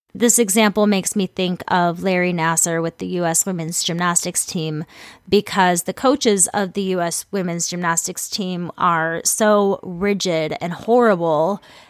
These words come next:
and, you know, would starve their athletes and, you know, mentally and physically abuse them, essentially, by the way they were treated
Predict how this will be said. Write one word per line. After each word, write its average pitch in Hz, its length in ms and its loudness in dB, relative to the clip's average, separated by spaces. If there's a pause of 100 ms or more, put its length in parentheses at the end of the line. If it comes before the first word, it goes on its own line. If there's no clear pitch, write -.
and, 190 420 0
you 185 80 -2
know, 175 120 0
would 147 240 -6
starve 226 520 4
their 208 160 2
athletes 185 760 0
and, 156 580 -2 (100)
you 170 140 -4
know, 143 200 0
mentally 185 640 0
and 160 120 -4
physically 170 420 -4
abuse 160 340 -2
them, 143 260 -2
essentially, 151 600 -2
by 147 160 -2
the 165 120 -2
way 143 160 -2
they 139 100 -8
were 82 140 -6
treated - 580 -6